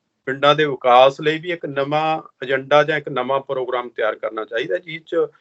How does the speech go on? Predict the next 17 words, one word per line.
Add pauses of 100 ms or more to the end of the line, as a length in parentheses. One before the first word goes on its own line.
(300)
ਜਿਹੜੇ
ਸੈਕਟਰੀ
ਜਾਂ
ਸਿਸਟਮ
ਜਾਂ
ਤਾਣਾ
ਬਾਣਾ
ਜਿਹੜਾ
ਉੱਪਰਲੇ
ਲੈਵਲ
ਤੱਕ
ਇਹਦੀ
ਕਰਪਸ਼ਨ
ਜਿਹੜੀ
ਹੈ
ਡਾਇਰੈਕਟਰ
ਤੱਕ